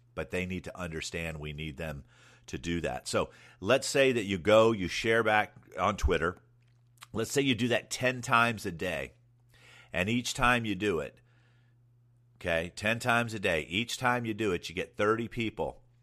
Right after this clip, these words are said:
that listen to your song. That's three hundred plays a day. You're not getting that from radio. Heck, major artists aren't getting that from radio. So you need to become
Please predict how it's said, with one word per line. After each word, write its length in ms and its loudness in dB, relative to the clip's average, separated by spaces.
that 140 -4
listen 380 -2
to 60 -6
your 160 -2
song. 440 0
That's 320 -2
three 540 -6
hundred 520 -4
plays 680 -2
a 120 -10
day. 340 -6
You're 280 0
not 340 -2
getting 360 -4
that 260 -6
from 180 -10
radio. 540 -4
Heck, 360 -4
major 540 -4
artists 540 -2
aren't 240 -8
getting 320 -8
that 320 -6
from 200 -8
radio. 520 -8
So 160 -6
you 320 -2
need 320 -4
to 60 -4
become 580 -6